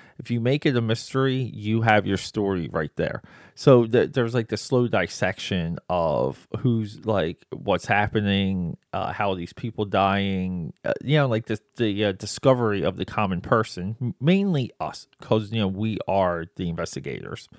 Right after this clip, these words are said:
Uh, yeah, and then having to deal with this, this threat. It's, it's all there. Uh, I think just about everyone in this movie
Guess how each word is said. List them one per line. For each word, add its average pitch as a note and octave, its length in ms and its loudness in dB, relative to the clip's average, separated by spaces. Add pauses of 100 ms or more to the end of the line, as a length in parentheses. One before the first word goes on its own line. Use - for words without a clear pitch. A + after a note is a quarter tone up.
(560)
Uh, G2+ 240 2 (160)
yeah, D#3 420 6
and A#2 200 2
then A2+ 140 4
having G2 360 2
to G2 60 -4
deal F#2 300 2
with D#2+ 260 -2
this, D#2+ 300 -2
this - 220 -6
threat. - 300 0 (500)
It's, - 280 2 (100)
it's C3+ 180 2
all F#3 180 6
there. B2+ 320 4 (400)
Uh, B2 260 6
I B2+ 100 4
think C3 440 0 (280)
just C#3 200 -2
about A2 240 4
everyone C#3+ 420 4
in G#2+ 140 0
this G2+ 180 -4
movie C3 400 4